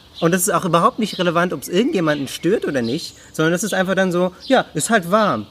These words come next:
So, nein, es ist nicht einfach warm. Also ich hab nichts dagegen, dass Leute sich ausziehen, aber das ist eben so einer kleinen Gruppe vorbehalten von Leuten, dass ich... Äh, dass ich, also ich, vielleicht siehst du das Problem auch nicht,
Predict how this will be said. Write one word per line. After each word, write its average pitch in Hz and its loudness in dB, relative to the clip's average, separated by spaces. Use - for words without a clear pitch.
So, 160 -4
nein, 247 0
es 135 -12
ist 208 -14
nicht 254 0
einfach 147 -4
warm. 104 -6
Also 165 4
ich 180 0
hab 185 0
nichts 196 0
dagegen, 175 2
dass 147 -2
Leute 151 0
sich 135 -6
ausziehen, 160 0
aber 123 -2
das 127 -4
ist 139 -6
eben 131 -2
so 147 2
einer 214 4
kleinen 175 2
Gruppe 156 -4
vorbehalten 131 -2
von 113 -8
Leuten, 110 -4
dass 135 -4
ich... - -8
Äh, 131 4
dass 165 -2
ich, - -6
also 143 2
ich, 147 0
vielleicht 156 2
siehst 180 0
du 233 2
das - 0
Problem 143 0
auch 160 -2
nicht, 139 -2